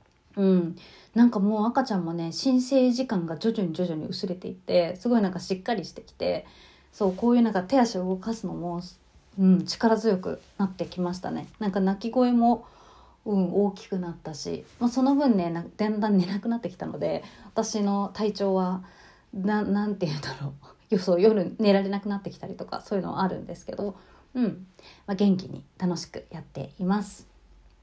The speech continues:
で、今日は、そう、みんなにね、ちょっとアンケートしたくって、そう、協力してほしいなと思っている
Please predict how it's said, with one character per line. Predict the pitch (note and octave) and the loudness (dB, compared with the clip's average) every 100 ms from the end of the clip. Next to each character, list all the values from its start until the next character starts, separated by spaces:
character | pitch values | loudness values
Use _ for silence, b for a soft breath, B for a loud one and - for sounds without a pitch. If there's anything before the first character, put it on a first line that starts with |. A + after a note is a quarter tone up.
| _ - | _ 2
で、 | C4+ C4+ | 2 4
今 | F#4+ | 0
日 | F4 | 2
は、 | A#3+ B3 | 4 4
そ | A#3 A3+ | 2 2
う、 | |
み | B3 | 0
ん | D4+ | 0
な | |
に | C#4 G#3+ | 0 0
ね、 | F#3+ | 0
ち | |
ょ | G3+ | -4
っ | |
と | F#3+ - | -6 -4
ア | |
ン | D#4+ | -4
ケ | E4+ A3+ | -2 -4
ー | |
ト | F3+ | -4
し | F3+ | -6
た | F3+ | -10
く | - | -10
っ | |
て、 | F#3 - G#3 G#3 F#3 B B B B | -14 -4 0 0 -2 B B B B
そ | B3+ B3 | 0 2
う、 | A#3 | 2
協 | A#3+ | 0
力 | A3+ A3+ | 0 -2
し | A#3 | -4
て | A#3+ | -4
ほ | A3+ | -2
し | A#3 | 0
い | F#3 | 0
な | F3+ | 0
と | F#3 D#3 | -2 -2
思 | D#3+ | -6
っ | E3 | -8
て | - C#3 C#3 - | -8 -8 -8 -8
い | E3 | -6
る | E3 E3+ F3+ | -4 -6 -10